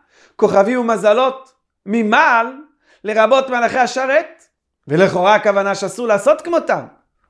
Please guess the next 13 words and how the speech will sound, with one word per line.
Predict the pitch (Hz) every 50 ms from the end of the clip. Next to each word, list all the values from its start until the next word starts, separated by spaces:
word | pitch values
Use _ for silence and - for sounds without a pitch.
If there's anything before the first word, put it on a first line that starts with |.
| _ _ -
עונה | - 127 160
הגמרא, | 170 190 208 208 196 190
"לא, | 185 202 262 262 208 180
כי | 170 170
תניא | - 220 233 240 233 220
היא | 233 285 277
לעובדם". | 254 240 208 185 160 143 139 - 330 339 233 - - - _ _ _ _ _ _ _ _ _ _ _
אסור | - 127 - - 240 240
לעשות | 220 196 185 - - 247 240 233
אותם | 220 - 226 214 196
בשביל | 170 - 208 220 233
לעבוד | 196 180 156 143 196 285 349 359
אותם. | 349 254 - 214 160